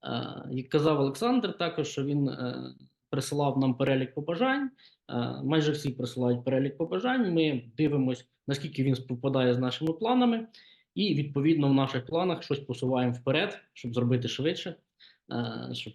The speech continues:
клієнт, е, був найбільш, е, задоволений в користуванні нашим сервісом. Е, нещодавно теж під клієнта ми реалізували, е, таймшифт. Е,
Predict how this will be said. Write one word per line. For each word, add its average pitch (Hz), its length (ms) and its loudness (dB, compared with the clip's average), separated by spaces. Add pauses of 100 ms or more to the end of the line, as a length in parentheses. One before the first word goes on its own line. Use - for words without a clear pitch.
клієнт, 135 360 4 (160)
е, 131 40 -10 (240)
був 127 380 0 (180)
найбільш, 127 600 0
е, - 40 -14 (180)
задоволений 156 760 0
в 151 80 -10
користуванні 127 680 0 (400)
нашим 123 320 0
сервісом. - 500 -8 (1040)
Е, 117 260 0 (140)
нещодавно 170 800 4
теж 175 240 2
під 160 160 0
клієнта 165 360 4
ми 151 160 6
реалізували, 147 580 0 (200)
е, 120 600 -4 (520)
таймшифт. 123 720 0 (1040)
Е, 123 220 -10